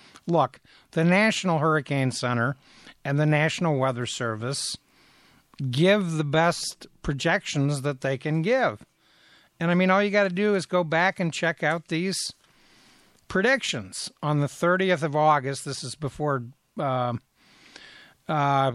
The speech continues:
Trump mentioned Alabama, it showed Dorian going towards the Florida coast just southeast of Orlando, kinda near Daytona Beach. And, of course,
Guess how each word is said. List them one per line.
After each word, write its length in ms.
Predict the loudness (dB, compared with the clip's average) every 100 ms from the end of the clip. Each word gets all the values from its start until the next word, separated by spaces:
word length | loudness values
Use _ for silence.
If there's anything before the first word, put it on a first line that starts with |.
| -6 -4
Trump 320 | 0 2 2
mentioned 420 | 0 0 0 0
Alabama, 680 | 2 0 0 0 0 2 0
it 160 | -2 -4
showed 480 | -2 2 2 2 0
Dorian 640 | 2 4 2 2 2 -2 -6 -20 -20 -20 -20 -20 -20 _ _ _ -6
going 460 | 0 4 4 4 0
towards 800 | -2 2 4 2 0 -6 -8 -8
the 380 | -6 -4 -2 -4 -6
Florida 480 | -4 0 2 2
coast 640 | 0 -2 0 0 -4 -10 -14 -12
just 600 | -6 0 2 2 -2 -10 -20 _
southeast 840 | -8 0 2 2 2 -2 -2 -2 -4
of 160 | -2
Orlando, 800 | 0 0 2 2 2 0 -6 -12 _ _ -16
kinda 240 | -6 -2 0
near 220 | 0 -2
Daytona 540 | -2 -4 -2 -2 -2
Beach. 460 | -2 -4 -4 -8 -16 _ _ _ _ -20 -20 -20 -20 _ _ -4
And, 440 | -2 0 2 0
of 120 | -4
course, 540 | -2 0 2 0 -6